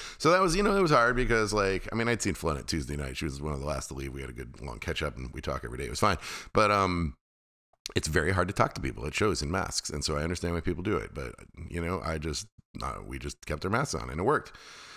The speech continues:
I didn't know it was gonna work, but it worked. So, yeah, then, uh, I went, I flew back the next morning and went straight, I, I came to my house, opened the garage door, uh, got, loaded up new luggage and a,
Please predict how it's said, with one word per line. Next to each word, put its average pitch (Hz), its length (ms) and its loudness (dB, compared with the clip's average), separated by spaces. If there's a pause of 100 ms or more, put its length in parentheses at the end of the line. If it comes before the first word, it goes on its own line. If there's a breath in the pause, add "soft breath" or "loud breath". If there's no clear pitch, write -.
(1040 loud breath)
I 87 40 6
didn't 82 120 6
know 131 60 8
it - 40 8
was 170 100 4
gonna 107 160 4
work, 107 200 4 (280 loud breath)
but 107 100 4
it 113 40 4
worked. - 300 0 (640 loud breath)
So, 101 380 4
yeah, 92 420 4
then, 110 380 2
uh, 104 40 -2 (320)
I 110 40 2
went, 110 260 0 (280)
I 73 80 -2
flew 123 260 0
back 123 240 2
the 120 140 0
next 110 160 0
morning 147 440 2
and 87 380 -2
went 85 140 -4
straight, 98 320 -2
I, 95 140 4
I 95 160 -2
came 185 200 2
to 175 60 2
my 143 100 4
house, 101 460 2 (760 loud breath)
opened 120 220 2
the 110 80 2
garage 95 340 6
door, 95 460 4 (540)
uh, 82 220 -4
got, 90 400 2
loaded 113 300 4
up 101 220 2
new 110 380 4
luggage 98 440 2
and 85 380 0
a, 76 640 -2